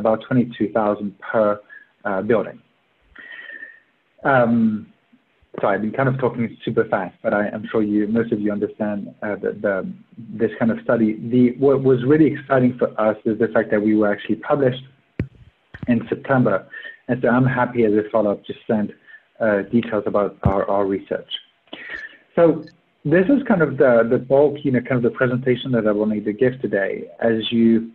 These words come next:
probably understand now, I started with the concept of person-centered care, why it's so important and what's missing. And then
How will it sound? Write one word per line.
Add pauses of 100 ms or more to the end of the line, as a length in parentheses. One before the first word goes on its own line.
probably
understand
now, (140)
I (100)
started
with
the
concept
of (100)
person-centered
care, (380)
why (100)
it's
so
important
and
what's
missing. (680)
And
then